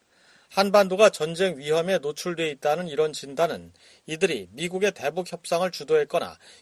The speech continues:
유명한 북한 통이라는 경력 때문에 더 주목을 받고 있습니다. 갈루치 교수는 천구백구십사 년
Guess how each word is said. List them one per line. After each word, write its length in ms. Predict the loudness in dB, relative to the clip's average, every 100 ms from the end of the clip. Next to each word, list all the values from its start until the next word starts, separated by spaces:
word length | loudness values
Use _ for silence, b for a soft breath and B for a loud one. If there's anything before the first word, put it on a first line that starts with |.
| B -6
유명한 400 | 2 2 2 -2
북한 320 | -4 -2 -2
통이라는 560 | -2 -4 -2 -2 -4 -8
경력 440 | -8 -4 -4 -4
때문에 340 | -4 -2 -4
더 160 | -4 -6
주목을 460 | -6 -6 -4 -2 -2
받고 260 | -4 -6
있습니다. 560 | -8 -10 -12 -16 -18 _ _ b b b b
갈루치 380 | 0 2 0 -2
교수는 460 | -2 -2 -4 -6 -8
천구백구십사 840 | -10 -6 -2 -2 -4 -12 -4 -2
년 240 | 0 -2